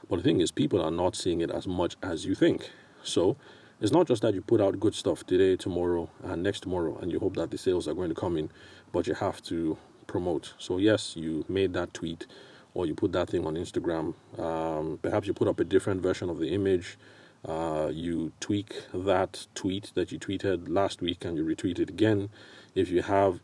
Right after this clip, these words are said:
a podcast like I do, um, reshare old episodes. If you have a, um, what's it called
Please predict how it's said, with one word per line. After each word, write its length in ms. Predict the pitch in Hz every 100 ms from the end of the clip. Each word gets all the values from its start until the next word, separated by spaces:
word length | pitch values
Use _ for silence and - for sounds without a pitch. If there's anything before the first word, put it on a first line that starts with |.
| -
a 320 | 92 87 82
podcast 560 | - 101 95 95 85 -
like 280 | 82 -
I 160 | 95 95
do, 320 | 82 85 85 -
um, 400 | 85 82 82 78
reshare 580 | 95 90 - 98 98 95 - -
old 280 | 95 95
episodes. 600 | 82 - - 85 82 82 - - - -
If 160 | - -
you 80 | 80
have 280 | 92 95 -
a, 420 | 87 85 85 78 - - -
um, 540 | 87 82 80 80 80 -
what's 200 | 90 87
it 20 |
called 240 | - 71